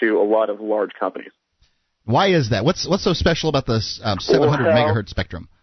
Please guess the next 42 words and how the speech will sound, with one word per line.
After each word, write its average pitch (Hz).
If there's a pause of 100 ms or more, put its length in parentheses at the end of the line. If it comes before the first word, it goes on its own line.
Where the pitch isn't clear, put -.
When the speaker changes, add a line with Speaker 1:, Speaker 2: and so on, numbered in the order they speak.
(240)
Speaker 1:
Well, 143
it's 165
kinda 220
like, 135
uh, 117
it's 123
kinda 247
like 254
the 131
holy 196
grail 120
of 104 (140)
spectrums 107
because, 110
uh, 104
it 120
could 110
go 156
through 143
walls 110
very 117
easily. 104
Speaker 2:
Sweet. -
Speaker 1:
It, 107
um, 101 (480)
it, 127
it, 131 (240)
it, 123
it 127
is 120
Speaker 2:
Why 160
didn't 233
we 226
Speaker 1:
very -
Speaker 2:
get 226
that 220
for 226
Speaker 1:
cheap -
to 202
Speaker 2:
radio? 220
Speaker 1:
set 104
up. -